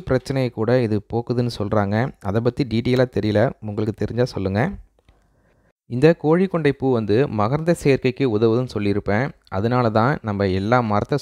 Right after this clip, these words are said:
சுத்தியும் இதை வச்சிருக்கேன். இதோட மஞ்சள் நிறத்திற்கு நிறைய பூச்சிகளும் வரும். அதாவது நன்மை செய்யும் பூச்சிகளும் வரும், தீமை செய்ய பூச்சிகளும் வரும். இப்ப நன்மை செய்யும் பூச்சிகளால நமக்கு நன்மை என்னன்னு பார்த்தீங்கன்னா இந்த மகரந்த சேர்க்கை நன்றாக நடக்கும். அதனால தான் எல்லா மரத்தை சுத்தியும் வச்சிருக்கோம்.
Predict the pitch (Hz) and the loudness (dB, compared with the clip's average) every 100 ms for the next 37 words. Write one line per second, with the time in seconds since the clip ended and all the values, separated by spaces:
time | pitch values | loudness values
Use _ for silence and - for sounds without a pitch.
0 | - 117 117 127 110 98 - 104 95 101 | -6 -8 -6 -4 0 -2 0 -2 0 -2
1 | 147 - _ _ _ _ 117 127 131 143 | -2 -8 _ _ _ _ 2 4 4 4
2 | 117 131 151 165 127 123 127 107 107 123 | 0 0 0 2 0 0 -2 -2 0 0
3 | 120 101 104 117 143 - 127 127 127 120 | 0 0 2 2 0 -2 -6 -4 -4 -2
4 | 104 113 143 - 104 107 131 113 110 135 | -2 -2 -4 -4 0 2 2 2 -2 -2
5 | - 131 127 120 - 123 127 113 127 170 | -2 -4 -4 -6 -4 -2 -2 0 -2 -6
6 | - - 127 139 143 135 127 120 - 120 | -12 -6 -2 -2 0 0 0 -4 -6 -4
7 | 120 101 107 190 - - - - _ 117 | -2 0 -2 -2 -8 -20 -20 -20 _ 0
8 | 127 123 113 151 196 180 165 143 135 135 | 2 2 2 2 2 2 0 -2 -2 0
9 | 123 110 113 143 123 110 110 135 120 110 | 2 4 4 2 0 -2 -2 -2 -2 -2
10 | 131 123 113 110 104 98 101 101 127 123 | -2 -2 0 -2 -2 -4 -2 0 2 2
11 | 104 101 147 165 156 139 120 127 98 98 | 0 2 2 0 2 0 2 0 0 0
12 | 120 131 113 95 - 110 185 - - _ | 0 0 0 -4 -2 -4 -4 -10 -20 _
13 | - 117 135 135 139 127 107 135 123 110 | -2 0 2 2 2 2 2 0 2 -2
14 | 120 143 117 - 123 104 110 101 98 135 | -2 -4 -6 -6 -4 -2 -2 -2 -4 -4